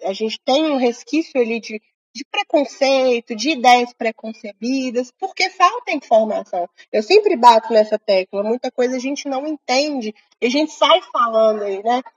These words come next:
é, de qualquer forma. E a gente precisa entender, a gente precisa se informar. É, e essa questão que você falou sobre a questão da identidade, né, nós, a gente caracte-, a gente categoriza muitas pessoas, a gente rotula muito os outros.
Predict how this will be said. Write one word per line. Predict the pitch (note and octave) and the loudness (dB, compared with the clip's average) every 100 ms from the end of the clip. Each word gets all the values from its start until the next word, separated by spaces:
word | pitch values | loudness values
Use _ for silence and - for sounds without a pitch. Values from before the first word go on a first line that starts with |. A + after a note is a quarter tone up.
| _ - | _ -2
é, | G3+ | 0
de | G3+ | 0
qualquer | - A3 A3 A#3 A#3 | 6 6 8 4 4
forma. | - E3 E3+ F3+ - | -2 -2 -2 -8 -6
E | C4 | 0
a | |
gente | C#4 D#4+ | 0 0
precisa | F#4+ G#4 - G#4 C5 G4+ | 0 -2 -2 0 2 4
entender, | E4 D4 A#3+ G#3+ G#3 G3 | 2 0 -2 -4 -4 -8
a | |
gente | G#3 A#3+ | -12 -14
precisa | - B3+ - E4+ E4 | -10 -10 -6 -6 -6
se | - D#4 | -6 -6
informar. | - C4 G#3+ G3 F3+ F3+ _ _ _ _ G#3 | -2 2 2 2 -4 -6 _ _ _ _ 4
É, | G#3 G#3+ A3 G#3 C4 | 8 10 8 6 2
e | C4+ | 2
essa | C#4+ D#4+ | 2 0
questão | D#4+ D#4 C4+ C#4 | -4 -2 -2 -2
que | |
você | C#4 | -2
falou | A#3+ A#3+ A3 A3+ C#4+ D4+ | 0 2 4 4 2 0
sobre | A#3+ A3+ | -4 -4
a | |
questão | A3+ A3+ A#3 A#3 | -4 -2 -2 2
da | A3+ | 0
identidade, | A3+ C#4+ D4+ G#3+ F#3+ G3+ C#4 A#3 A3+ | 0 -6 -8 -8 -4 -4 -4 -4 -2
né, | B3+ D#4+ _ _ - | 0 0 _ _ -8
nós, | B3+ C#4+ G4+ A4 A3 G#3+ | 2 6 8 6 4 2
a | |
gente | A3+ C#4 - | 0 -2 0
caracte-, | - F4+ G4 - G4 | 4 4 4 0 4
a | B3+ | 4
gente | C4+ - | 4 0
categoriza | F4 F4 D4 D4+ D#4+ G4 E4+ | 0 2 2 2 4 4 4
muitas | C4+ A3+ A3 G#3+ | 2 2 -4 -6
pessoas, | G#3 G3 F#3+ G#3 | -8 -6 -4 -2
a | |
gente | G#3+ B3 D4 | -2 -2 -4
rotula | B3+ C#4 - - E4 D#4+ B3+ | 6 6 6 0 -2 0 -2
muito | A3 G3 F#3+ - | -4 -6 -10 -14
os | G#3 | -12
outros. | G3+ F3 _ - | -8 -10 _ -20